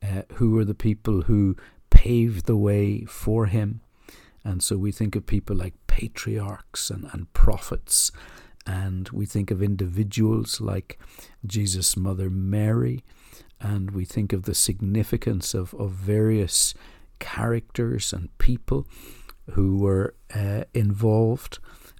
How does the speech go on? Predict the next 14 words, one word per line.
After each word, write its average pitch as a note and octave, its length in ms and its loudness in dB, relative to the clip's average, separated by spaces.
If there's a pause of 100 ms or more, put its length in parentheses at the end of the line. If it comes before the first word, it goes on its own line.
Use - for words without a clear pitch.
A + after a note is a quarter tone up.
(100)
at A#2 100 -12
the - 80 -10
time A2 380 -2
of G#2 140 -4
his G#2 200 2
birth. - 560 -4 (720)
And G#2 160 -4
so A2 300 0
after B2 380 -2
that G#2 240 -2
season G#2+ 400 0
of G2+ 260 -6
preparation G#2 720 -2
in F#2 180 -4